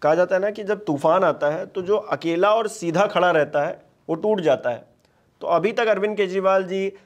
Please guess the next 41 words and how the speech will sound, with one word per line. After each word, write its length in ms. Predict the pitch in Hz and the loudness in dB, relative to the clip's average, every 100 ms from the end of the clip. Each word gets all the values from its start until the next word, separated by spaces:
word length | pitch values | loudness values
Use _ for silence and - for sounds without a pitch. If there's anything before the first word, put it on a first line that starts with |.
| - | -4
"नहीं, 180 | 160 185 | 0 2
हम 120 | 185 | 0
अकेले 340 | 170 170 175 | -2 -2 0
लड़ेंगे, 680 | 175 165 165 165 165 165 170 - | 0 0 -2 0 0 -2 -4 -12
सब 280 | - 202 196 | -2 -2 0
चोर 240 | 175 165 | -2 0
हैं, 80 | 151 | 0
एक 200 | 151 151 | -2 -4
नंबर 280 | 147 143 139 | -6 -4 -4
के 100 | 147 | -6
चोर 240 | 143 135 | -8 -8
हैं, 200 | 123 127 - - | -6 -10 -12 -4
सब 240 | 160 160 | 0 2
राजनीतिक 460 | 160 147 156 151 156 | 2 2 -4 -6 -4
तौर 160 | 151 | -4
पर 120 | 151 | -2
अपना 180 | 147 147 | -4 -4
फायदा 260 | 143 143 151 | -2 0 0
देख 160 | 165 | -2
रहे 100 | 180 | -2
हैं, 60 | 175 | -4
हम 80 | 170 | -2
नहीं 140 | 175 | -2
देख 180 | 156 156 | -2 -2
रहे 120 | 151 | -2
हैं, 220 | 165 220 - _ _ _ | -2 -4 -10 _ _ _
अपना 240 | 165 165 214 | 0 2 2
अकेले 280 | 196 185 180 | 2 0 0
खड़े 200 | 165 165 | 0 0
थे, 140 | 180 | -2
तूफान 400 | 175 156 180 190 | -6 -2 0 2
आया 360 | 175 185 440 - _ _ - | 4 2 0 -6 _ _ -16
तो 60 | 165 | -8
बिखर 280 | 156 175 | -4 -2
गए, 200 | 170 170 | 0 0
टूट 280 | 185 170 165 | 0 -6 -6
गए, 240 | 147 165 170 | 0 0 0
जेल 220 | 143 147 | -2 -4
में 100 | 143 | -4
चले 240 | 120 113 | -8 -10
गए।" 100 | 101 | -12